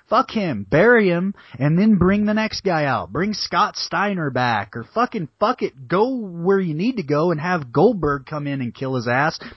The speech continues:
Now you've got an angle that matters. And they could have done it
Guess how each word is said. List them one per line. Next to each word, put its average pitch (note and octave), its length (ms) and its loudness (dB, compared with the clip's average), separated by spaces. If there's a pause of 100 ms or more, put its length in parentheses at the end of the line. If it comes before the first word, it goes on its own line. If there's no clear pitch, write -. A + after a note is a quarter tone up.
Now D#3+ 200 2
you've A3+ 200 2
got F#3 160 4
an E3 80 -2
angle E3+ 360 0
that A2+ 100 -4
matters. B2 500 -2 (480)
And D#3+ 400 2
they F#3+ 220 2
could A#3+ 220 0
have D#3 140 0
done F#3+ 240 2
it F3+ 80 -2